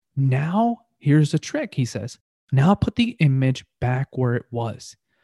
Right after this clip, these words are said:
What happens if you make it smaller and dimmer and farther away? Try it and note the difference in your feelings.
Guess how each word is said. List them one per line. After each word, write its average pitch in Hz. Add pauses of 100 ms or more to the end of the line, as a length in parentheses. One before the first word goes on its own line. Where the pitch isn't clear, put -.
(220)
What 147
happens 202
if -
you 180
make 147
it 135
smaller 135
and 123
dimmer 117
and 117
farther 110
away? 107 (640)
Try 123
it 165
and 113
note 123
the 117
difference 123
in 117
your 104
feelings. 101